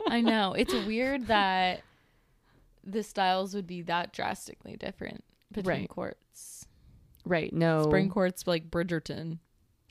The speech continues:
Speaker 2: Spring court's literally Bridgerton, and here she is just, like, in a city, modern day.
Speaker 1: <laughs>
Speaker 2: But okay. Cute.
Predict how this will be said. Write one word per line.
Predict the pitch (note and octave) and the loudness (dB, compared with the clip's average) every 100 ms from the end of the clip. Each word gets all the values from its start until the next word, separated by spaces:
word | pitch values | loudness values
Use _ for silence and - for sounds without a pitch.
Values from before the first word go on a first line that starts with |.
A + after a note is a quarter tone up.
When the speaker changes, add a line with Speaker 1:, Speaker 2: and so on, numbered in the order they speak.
| - | -18
Speaker 2:
Spring | - - G3 F#3 | -12 0 2 4
court's | G3 F3+ | 2 2
literally | F3+ F3 E3+ | 0 0 0
Bridgerton, | E3 D#3+ D#3+ F3+ - | 0 0 -2 -4 -4
and | D3+ D3+ - | -2 -4 -6
here | - E3+ D#3+ | -4 -2 0
she | - | 0
is | D3+ D3+ | -2 -2
just, | - - - | -6 -8 -4
like, | C#3+ - - - _ _ _ _ - | -6 -6 -16 -20 _ _ _ _ -2
in | D#3+ | 0
a | D3 | 0
city, | - D3+ C#3 C#3+ - _ _ | 0 0 0 -4 -8 _ _
modern | D#3 A#3+ C4+ D#4+ | 0 4 6 4
day. | - - B3 C4+ A#3+ | 2 0 -2 -4 -4
Speaker 1:
<laughs> | A#3 G#3+ - | -4 -8 -2
Speaker 2:
But | D#4+ | 4
okay. | G4 G4 A3 B3+ - _ _ | 4 8 6 6 0 _ _
Cute. | - F#4 - | 6 8 8